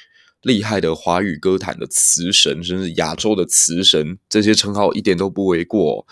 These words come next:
他曾经创作过的歌词有王菲的《红豆》、陈奕迅的《你给我听好》、《十年》、《爱情转移》，张惠妹的《我最亲爱的》，周蕙的《约定》，哇，讲都讲不完，每一首都是从我小时候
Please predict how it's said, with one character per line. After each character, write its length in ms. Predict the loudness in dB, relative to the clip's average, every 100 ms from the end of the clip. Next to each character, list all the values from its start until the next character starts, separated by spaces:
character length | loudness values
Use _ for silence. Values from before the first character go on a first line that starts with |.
| -18 -18 -18 -20 -6
他 100 | -2
曾 160 | 0
经 140 | 0 0
创 220 | 0 2
作 160 | 2 2
过 160 | 4
的 80 | 2
歌 180 | 4 2
词 280 | 2 0 0
有 200 | 0 0 0
王 180 | -2 0
菲 180 | 0 2
的 140 | 2
《红 320 | 0 -4 -4 2
豆》、 100 | 4 4 2 -2
陈 200 | -6 -8
奕 180 | -6 -6
迅 260 | -4 -6 -6
的 220 | -6 -6
《你 100 | -8
给 160 | -4 -2
我 180 | 0 -2
听 220 | -6 -8
好》、 360 | -2 0 0 -2 2
《十 260 | 2 2
年》、 400 | -2 -2 0 -2 -4
《爱 160 | -2 -4
情 180 | -4 -4
转 240 | 0 0 -2
移》， 240 | -6 -8 -10 -16 -18 -16 -2
张 200 | 0 4
惠 120 | 4
妹 200 | 4 2
的 120 | 4 2
《我 200 | 2 2
最 200 | 2 4
亲 240 | 2 0
爱 220 | 0 0
的》， 400 | 0 -2 -2 -4 -8 _ -20 _
周 260 | 2 2 4
蕙 220 | 2 2
的 160 | 0 0
《约 220 | 2 4
定》， 320 | 4 2 0 -6 -6
哇， 180 | -4 -4
讲 240 | -4 -4 -2
都 100 | 0
讲 200 | 0 0
不 140 | 0
完， 280 | 2 0 -2
每 180 | -6 -6
一 140 | -2
首 540 | 0 2 2 0 -2 0
都 240 | 2 2
是 160 | 0 -2
从 280 | -4 -6 -4
我 160 | -2
小 280 | 0 0 0
时 200 | -2 0
候 160 | 0